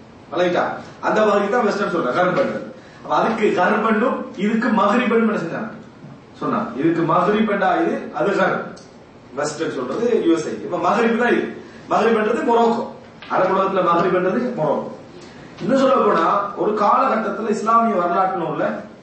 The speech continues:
இஃப்ரீகியா, ஆப்பிரிக்கா அப்படின்னு சொன்னாலே மொரோக்கோ தான். ஆப்பிரிக்கா சொன்னாலே என்ன? மொரோக்கோ தான் என்ற ஒரு காலத்துல நிறைய படி. இமாம் மாலிக் எல்லாம் வந்து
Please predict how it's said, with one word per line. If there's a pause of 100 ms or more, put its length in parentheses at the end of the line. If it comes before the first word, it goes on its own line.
(300)
இஃப்ரீகியா, (480)
ஆப்பிரிக்கா
அப்படின்னு
சொன்னாலே
மொரோக்கோ
தான். (1300)
ஆப்பிரிக்கா
சொன்னாலே
என்ன? (540)
மொரோக்கோ
தான்
என்ற
ஒரு
காலத்துல
நிறைய
படி.
இமாம்
மாலிக்
எல்லாம்
வந்து